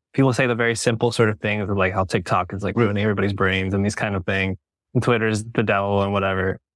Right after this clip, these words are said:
But I'm sure that for the three of you, you've had this kind of very nuanced and complicated sort of relationship with it as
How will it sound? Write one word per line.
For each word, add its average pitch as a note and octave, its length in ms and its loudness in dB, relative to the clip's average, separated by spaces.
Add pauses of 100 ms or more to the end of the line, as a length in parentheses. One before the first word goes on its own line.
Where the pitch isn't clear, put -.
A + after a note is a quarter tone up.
(240)
But A2+ 380 2
I'm A#2+ 260 0
sure C3+ 280 2
that A#2 180 0 (420)
for B2 100 0
the A2 80 0
three C3 200 2
of A#2 100 2
you, A2+ 120 4
you've G#2 120 -2
had A2+ 200 -2
this G#2+ 140 -4
kind G#2 200 -2
of G#2 120 -4 (380)
very G#2+ 220 2
nuanced G2+ 1120 0
and G#2 160 0
complicated G2+ 560 0
sort G2+ 140 0
of - 20 0
relationship G2 480 -2
with F#2 140 0
it F#2 60 0
as F#2 200 -2